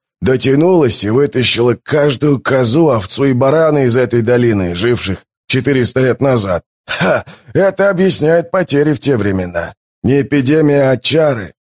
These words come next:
Только здесь, в этой долине, наполненной до краев таким видом магии, могло произойти нечто подобное. Я не чувствую в Михале других возможностей.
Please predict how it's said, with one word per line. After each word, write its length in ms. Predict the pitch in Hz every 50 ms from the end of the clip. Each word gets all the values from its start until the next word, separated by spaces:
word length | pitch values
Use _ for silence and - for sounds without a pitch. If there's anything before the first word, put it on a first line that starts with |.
| _ _ _ _ -
Только 340 | 156 170 170 147 - 165 165
здесь, 600 | 151 135 127 147 190 185 170 143 110 - - 104
в 60 | 123
этой 260 | 139 139 - - 135 127
долине, 440 | 120 135 139 143 156 147 143 131
наполненной 640 | 120 123 113 - - 147 139 131 131 127 127 123 120
до 160 | 110 104 123
краев 440 | 104 - 123 127 131 143 147 131 -
таким 320 | - 127 113 - - 120 117
видом 300 | 113 123 123 113 113 113
магии, 500 | 120 131 135 123 107 95 98 90 78 - _ _ _ _
могло 340 | - 113 123 110 120 120 113
произойти 560 | 92 - 113 113 110 107 117 113 98 - 117
нечто 380 | 113 110 110 104 95 - - 104
подобное. 640 | - - 104 107 113 117 113 98 92 90 85 80 - - _ _ _ _ _ _ _ _
Я 340 | - 92 107 120 123 120 117 113
не 180 | 117 120 117 104
чувствую 580 | - - 143 156 143 120 - - 131 123 113
в 40 | 110
Михале 500 | 117 113 110 104 - - 123 123 117 110
других 380 | 101 107 110 110 113 104 - 113
возможностей. 840 | 110 104 95 104 113 110 104 92 90 90 85 - - 78 80 71